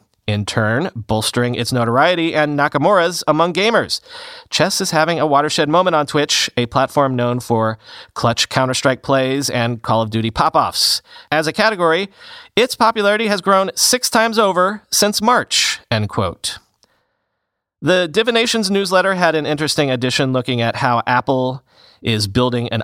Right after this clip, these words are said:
operating system for health. Quote, "Ironically, Apple's strategy with health today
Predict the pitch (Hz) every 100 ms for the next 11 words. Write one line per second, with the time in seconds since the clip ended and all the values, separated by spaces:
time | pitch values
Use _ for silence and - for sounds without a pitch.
0 | 123 131 127 120 117 131 - 113 - 107
1 | - 147 240 - - - 127 127 - -
2 | - - - 139 156 214 240 208 208 165
3 | 190 190 - 185 202 170 165 160 160 151
4 | - - 120 123 127 160 226